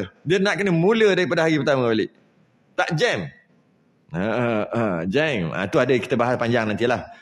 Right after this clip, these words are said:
Pada waktunya nanti kita akan bahas panjang. Ataupun kalau jadi berlaku nanti bagi tahu. Kita biar <laughs> bahas.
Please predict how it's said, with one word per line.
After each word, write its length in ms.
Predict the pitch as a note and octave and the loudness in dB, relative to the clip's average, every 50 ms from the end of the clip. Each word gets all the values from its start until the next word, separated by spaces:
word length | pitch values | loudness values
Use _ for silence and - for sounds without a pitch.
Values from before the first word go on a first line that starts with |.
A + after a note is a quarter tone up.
| _ _ - | _ _ -2
Pada 440 | B2 C3 C#3+ D3 C#3 C#3 C3+ - | 0 0 2 4 4 2 2 0
waktunya 560 | A2+ B2+ C3 C#3 - - - F#3+ D#3+ D#3 D#3 D3+ D3 | 0 0 0 0 0 0 2 2 4 4 4 2 0
nanti 100 | D3+ B2 | 0 0
kita 160 | B2+ - B2+ | -2 0 0
akan 120 | A#2+ A#2 A2+ | 0 0 0
bahas 140 | G#2+ G#2+ G#2 | 0 0 -2
panjang. 240 | G#2 F#2+ F#2+ F2+ G#2+ | -2 -2 -2 -2 -2
Ataupun 320 | A#2+ - C3+ B2+ F3 E3 | -2 -2 -2 -2 0 0
kalau 160 | C#3+ C3+ C3+ | 0 0 2
jadi 320 | B2+ C#3 C3+ C#3 D3+ D#3+ C#3+ | 2 2 2 2 2 2 2
berlaku 260 | C#3+ D3+ D3 D#3+ F3+ | 2 0 2 2 0
nanti 140 | F3+ F3+ F#3 | 0 2 0
bagi 160 | D3+ C3+ B2 | 0 0 0
tahu. 220 | A2+ G#2 F#2 E2+ F2+ | 0 0 0 0 0
Kita 140 | B2+ A#2 A2+ | 0 0 0
biar 180 | A2 G#2 - D3+ | 0 0 0 0
<laughs> 60 | C#3 | 0
bahas. 280 | - G3 C#3 - - | 0 0 -2 -2 -2